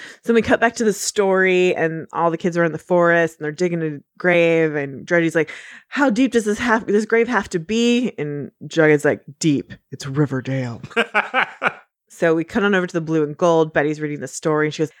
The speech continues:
Speaker 1: "How many times have we said these words in real life?" And Jughead says, "It's chilling, isn't it?"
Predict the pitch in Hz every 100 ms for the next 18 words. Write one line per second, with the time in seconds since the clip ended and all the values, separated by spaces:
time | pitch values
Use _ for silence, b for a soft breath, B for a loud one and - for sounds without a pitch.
0 | _ - 233 311 302 - 208 247 214 151
1 | 147 202 202 160 - 143 165 180 160 -
2 | - 147 139 - 185 208 143 143 156 151
3 | - _ _ - 165 156 135 127 - -
4 | 143 143 - 135 135 - _ _ - -
5 | - - - 160 117 - 131 - - -
6 | - -